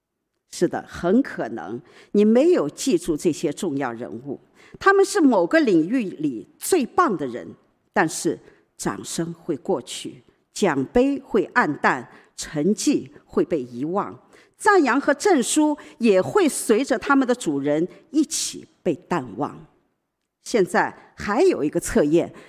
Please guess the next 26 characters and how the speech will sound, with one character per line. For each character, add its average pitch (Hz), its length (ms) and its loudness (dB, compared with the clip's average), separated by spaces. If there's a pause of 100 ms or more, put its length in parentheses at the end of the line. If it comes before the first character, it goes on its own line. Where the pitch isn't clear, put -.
(100)
看 208 200 0
看 - 480 -6
这 311 320 2
次 - 220 -2
的 156 140 -2
答 151 220 2
案 165 380 2
如 143 140 -4
何。 117 380 -10 (1800)
说 240 220 2
出 240 280 -4
你 165 180 2
学 190 260 -2
习 190 200 -8
生 226 220 -2
涯 156 180 0
中 190 280 0 (280)
帮 277 260 2
助 269 180 0
过 165 200 -2
你 127 180 -4
的 117 220 -8 (120)
三 - 380 -8
位 185 140 -2
老 120 180 -10
师。 180 400 -6